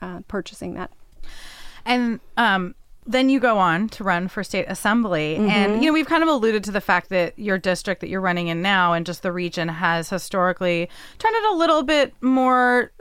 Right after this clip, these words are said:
Speaker 2: right, but also has been often purple, right?
Speaker 1: Yeah.
Speaker 2: And so in twenty sixteen, you ran and lost, uh, Dante Acosta. And then two years later, in a rematch, you won, I think, by, like, two points.
Speaker 1: Right.
Speaker 2: What did you learn from that first losing campaign? And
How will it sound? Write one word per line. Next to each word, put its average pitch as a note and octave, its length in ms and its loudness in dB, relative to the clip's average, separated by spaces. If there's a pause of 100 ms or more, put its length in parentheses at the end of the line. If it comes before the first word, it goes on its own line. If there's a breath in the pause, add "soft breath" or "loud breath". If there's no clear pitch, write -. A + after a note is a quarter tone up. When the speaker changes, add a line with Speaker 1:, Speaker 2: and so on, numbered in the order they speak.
Speaker 2:
right, C4 520 2
but C#4 360 2
also E4 480 0
has C#4 380 -2
been B3 420 0
often A#3+ 240 0
purple, G3 420 -2
right? G3+ 180 4
Speaker 1:
Yeah. D#4+ 180 4
Speaker 2:
And B3+ 100 2
so C4 160 2
in B3+ 80 4
twenty C#4+ 260 2
sixteen, A#3 680 -4 (280 loud breath)
you A#3 140 0
ran A3 200 2
and G#3 120 0
lost, F#3+ 380 2
uh, F#3 340 2
Dante F#3+ 440 0
Acosta. F3 800 0 (360 loud breath)
And A3+ 120 4
then A#3+ 140 4
two - 140 0
years C4+ 260 4
later, G#3+ 340 2
in G3+ 160 -2
a G3 40 -2
rematch, F3 500 -4
you G#3 100 -6
won, F3+ 460 -2 (160)
I D#3+ 40 -16
think, F#3+ 260 -14
by, D#3+ 260 -6 (140)
like, - 220 -10
two C#4 220 2
points. G#3+ 460 2
Speaker 1:
Right. F#3+ 340 2 (140)
Speaker 2:
What E4+ 180 2
did D5 200 0
you C5+ 220 0
learn C#4+ 280 4
from B3 180 -2
that G3 200 0
first G3+ 340 -2
losing F3+ 320 -4
campaign? E3 580 -4
And D#3+ 280 -6